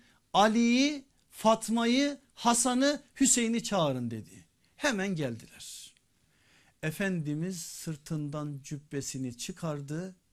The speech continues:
O dördünü cübbesinin içerisine dahil etti.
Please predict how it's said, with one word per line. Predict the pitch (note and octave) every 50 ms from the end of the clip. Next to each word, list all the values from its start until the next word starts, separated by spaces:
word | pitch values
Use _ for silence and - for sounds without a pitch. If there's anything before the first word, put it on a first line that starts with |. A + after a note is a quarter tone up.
| _ _ _ _ _ _ _ _ _ _ _ -
O | F3 F#3 F#3+ D#3 C#3 C#3
dördünü | D3 D3+ D3+ D3 C#3+ C#3 C3 D3 D3+ D#3 E3+ G3 G#3 G#3+ A3 G#3+ - _ _ _ _ _ _ -
cübbesinin | - D#3+ D#3 - - - D#3 D3 - - - D3+ D#3 E3+ F#3 F3+ - -
içerisine | - - - - D3 C3 A#2+ - - C#3+ D3 D3 C#3 B2+
dahil | B2+ A#2 A#2 A#2 A#2+ G#2+
etti. | G#2 F#2+ - _ _ - A2 A2+